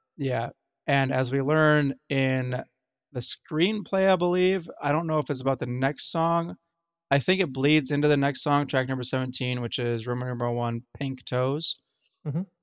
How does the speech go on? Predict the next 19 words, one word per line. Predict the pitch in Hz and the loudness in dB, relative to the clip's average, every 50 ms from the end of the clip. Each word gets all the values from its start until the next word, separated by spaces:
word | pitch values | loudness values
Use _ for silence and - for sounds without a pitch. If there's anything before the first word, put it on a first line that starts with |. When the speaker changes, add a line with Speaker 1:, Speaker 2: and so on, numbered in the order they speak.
| _ _ _ - | _ _ _ -2
Speaker 1:
I | 135 | -2
believe | 131 127 139 131 131 147 151 160 170 165 147 | 0 2 0 2 4 4 4 4 4 2 0
the | 139 156 139 | -2 -2 -2
boy | 127 156 147 139 147 151 151 151 151 156 156 156 151 _ _ - | -2 0 2 4 6 6 8 8 6 6 4 2 -2 _ _ -12
starts | - - - 143 143 123 - | -6 0 2 2 4 2 0
worrying | - 120 120 135 147 156 165 170 170 165 165 165 | -4 -2 0 2 4 4 4 4 4 2 2 0
about | 160 147 131 123 139 135 135 139 135 139 135 131 131 - - _ _ _ _ _ _ _ _ _ _ _ _ _ _ _ | -2 -4 -4 0 2 4 6 6 6 4 4 0 -2 -10 -18 _ _ _ _ _ _ _ _ _ _ _ _ _ _ _
how | - - - 156 151 | -8 0 4 4 4
much | 151 151 135 - - | 4 4 2 0 0
money | 139 135 139 139 131 | 0 2 2 2 2
he's | 131 131 131 | 2 0 0
gonna | 139 135 123 123 | 0 0 0 0
have | 127 123 123 123 123 117 - | 2 2 2 2 2 0 -2
now | 123 120 127 127 123 | -4 -2 -2 0 0
that | 127 127 | 0 0
his | 123 117 - | -2 -2 -4
father | - 131 120 120 120 117 113 | -2 0 0 0 0 0 -2
is | 107 107 | -4 -6
dead. | 117 120 113 113 117 - - | -6 -6 -6 -6 -8 -12 -14